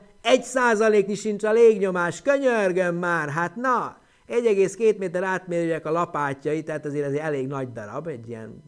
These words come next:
asztalon éppen, ez, mint az én asztalom, itt most nem lehet látni, hogy mekkora az én asztalom, de nagy asztalom van, és akkor ott aztán visszaszáll.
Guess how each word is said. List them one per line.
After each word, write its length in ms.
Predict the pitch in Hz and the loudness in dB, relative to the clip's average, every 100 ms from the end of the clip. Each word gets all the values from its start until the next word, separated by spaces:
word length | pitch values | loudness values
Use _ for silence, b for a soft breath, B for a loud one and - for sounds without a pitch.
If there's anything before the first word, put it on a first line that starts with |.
| - | -20
asztalon 560 | 117 110 - 110 110 110 | -20 -18 -16 -14 -14 -16
éppen, 340 | 113 - 107 | -18 -18 -18
ez, 160 | 117 107 113 - | -16 -16 -16 -16
mint 220 | 127 120 | -14 -12
az 140 | 120 | -12
én 160 | 123 120 | -12 -12
asztalom, 540 | 120 - - 113 127 | -14 -16 -16 -16 -16
itt 120 | 123 | -18
most 160 | 113 - | -20 -20
nem 140 | 113 | -20
lehet 200 | 110 113 | -20 -16
látni, 300 | 143 151 151 | -14 -12 -12
hogy 20 | 131 | -12
mekkora 340 | 165 - 185 | -12 -10 -6
az 120 | 175 | -6
én 120 | 175 | -6
asztalom, 420 | 170 156 151 143 127 | -10 -10 -10 -10 -10
de 100 | 98 | -16
nagy 220 | - - | -20 -16
asztalom 520 | 165 - 107 202 202 | -16 -14 -12 -10 -10
van, 160 | 208 - _ b b b | -14 -18 _ b b b
és 60 | b | b
akkor 140 | 214 | 4
ott 100 | 240 | 6
aztán 300 | 214 175 165 | 4 0 -2
visszaszáll. 560 | 143 127 110 - - | -2 -6 -12 -16 -20